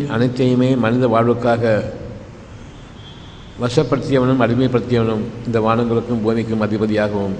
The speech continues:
இறைவன் இருக்கின்றான். இறைவன் படைப்பாளனாக இருக்கின்றான்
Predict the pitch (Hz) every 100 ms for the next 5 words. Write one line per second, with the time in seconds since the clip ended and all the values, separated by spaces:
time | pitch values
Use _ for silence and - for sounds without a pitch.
0 | - 104 104 101 95 87 95 87 80 -
1 | - - - - - - - - - -
2 | - - - - - - - - - -
3 | - 131 151 156 151 135 147 151 151 147
4 | 147 135 143 131 123 127